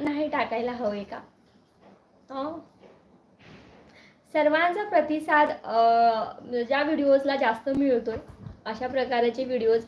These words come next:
जास्त करून माझ्या नॉर्मल हिंदी सॉन्ग्सला वगैरे तुम्ही जास्त रिस्पॉन्स देत नाही. अ, शिवाजी महाराजांचे असो, सावित्रीबाई फुले, ज्योतिबा फुले, डॉक्टर बाबासाहेब आंबेडकरांचे जास्त मी टाकत असते कंटेंट, कारण की, अ,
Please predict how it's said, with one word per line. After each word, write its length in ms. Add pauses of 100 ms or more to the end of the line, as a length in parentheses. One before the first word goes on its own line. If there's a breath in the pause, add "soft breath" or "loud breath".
(340 loud breath)
जास्त 320
करून 240
माझ्या 240
नॉर्मल 440
हिंदी 360
सॉन्ग्सला 480
वगैरे 320
तुम्ही 260
जास्त 280
रिस्पॉन्स 600
देत 240
नाही. 240 (560 soft breath)
अ, 460
शिवाजी 360
महाराजांचे 640
असो, 640 (300)
सावित्रीबाई 640
फुले, 260
ज्योतिबा 340
फुले, 300
डॉक्टर 280
बाबासाहेब 400
आंबेडकरांचे 600
जास्त 320
मी 180
टाकत 300
असते 240
कंटेंट, 460
कारण 240
की, 120 (520 loud breath)
अ, 320